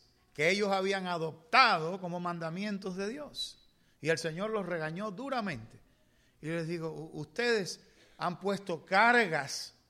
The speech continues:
sobre la gente que ni aún ustedes mismos pueden llevar". Y entonces el Señor habló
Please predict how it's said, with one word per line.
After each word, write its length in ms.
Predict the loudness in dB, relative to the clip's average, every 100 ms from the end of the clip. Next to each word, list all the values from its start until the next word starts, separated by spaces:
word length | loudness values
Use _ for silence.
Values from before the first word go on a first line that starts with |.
| _ _ _
sobre 320 | -6 -4 -2
la 120 | -2
gente 320 | -2 -2 -2 -4
que 140 | -4
ni 100 | -4
aún 380 | -2 0 0 0
ustedes 420 | -2 -2 -4 -4
mismos 500 | -4 -2 -4 -4 -12 -12 _ _ _ _
pueden 340 | 0 0 0
llevar". 340 | -2 -4 -4 -10 -20 _ _ _ _ _ _ _ _ _ _ _ -20 _ -12
Y 60 | -10
entonces 440 | -6 -6 -4 -6
el 100 | -8
Señor 340 | -8 -6 -6
habló 420 | -6 -4 -2 -2